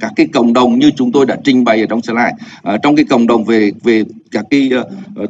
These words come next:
tổ chức là, ờ, chăm sóc sức khỏe. Và đặc biệt chúng tôi có một cái lợi thế mà đối tác khác không thể có được, đó là cái cộng đồng của massage, ờ, ờ,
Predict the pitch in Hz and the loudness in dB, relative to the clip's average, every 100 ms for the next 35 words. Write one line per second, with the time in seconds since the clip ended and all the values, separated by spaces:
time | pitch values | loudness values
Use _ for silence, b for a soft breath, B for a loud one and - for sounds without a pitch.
0 | - 101 - 165 - - _ _ _ 113 | 0 0 4 2 2 -16 _ _ _ 0
1 | 113 104 90 - - _ 98 98 156 160 | 2 0 -4 -12 -20 _ -10 -4 0 0
2 | 165 156 165 - 107 120 160 - - _ | 0 0 -2 0 -2 -2 -6 -10 -20 _
3 | - 269 147 160 - - 175 143 - 120 | -4 -4 0 -4 -4 0 2 2 0 -2
4 | 147 151 113 110 131 120 110 107 110 120 | -2 -2 -2 0 4 4 4 2 0 0
5 | 107 104 110 101 - - 180 - - 175 | 0 -2 -2 -8 -6 -6 -6 -8 -8 -6
6 | 151 110 - 113 101 - - 110 107 123 | -2 -2 -2 -2 -4 -4 -2 -2 -2 -6
7 | - - 120 104 113 110 107 - 135 - | -4 -2 0 0 0 0 -2 -2 -2 0
8 | 135 131 - B B B B _ _ 101 | 0 0 -4 B B B B _ _ -2
9 | 101 104 - 92 107 | -2 -6 -6 -4 -2